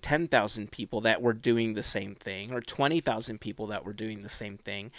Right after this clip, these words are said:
and you can understand why Disney wanted to make these changes. As a user,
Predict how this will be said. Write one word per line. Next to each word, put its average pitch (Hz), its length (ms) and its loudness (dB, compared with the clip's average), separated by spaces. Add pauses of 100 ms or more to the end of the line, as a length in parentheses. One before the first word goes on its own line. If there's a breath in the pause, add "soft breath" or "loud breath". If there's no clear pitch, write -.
(320 loud breath)
and 139 160 4
you 170 120 4
can 170 180 2
understand 147 600 2
why 123 280 8
Disney 117 400 0
wanted 110 300 2
to 113 100 -4
make 101 200 -4
these - 200 -8
changes. - 720 -8 (600 loud breath)
As 208 280 8
a 160 40 8
user, 123 800 6